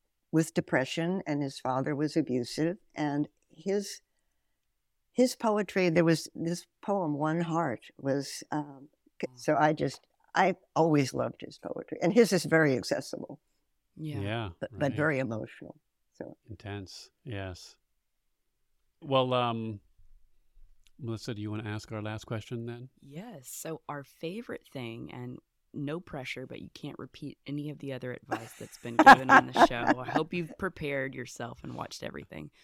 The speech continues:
Speaker 2: But we love to ask this at the very end. What is your favorite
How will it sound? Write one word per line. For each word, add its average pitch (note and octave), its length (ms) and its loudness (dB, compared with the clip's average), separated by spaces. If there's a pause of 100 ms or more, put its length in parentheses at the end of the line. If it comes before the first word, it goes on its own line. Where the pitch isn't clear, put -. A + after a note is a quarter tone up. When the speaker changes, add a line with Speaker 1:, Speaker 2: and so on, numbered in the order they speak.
(260)
Speaker 2:
But C#3 120 0
we E3+ 100 2
love E3 300 0
to - 100 2
ask C#3 340 -6
this C3 240 -8
at - 80 -10
the C3 120 -8
very A#2+ 320 -8
end. - 240 -10
What G3 200 -8
is E4 140 -6
your G3 100 -8
favorite C#3+ 680 -8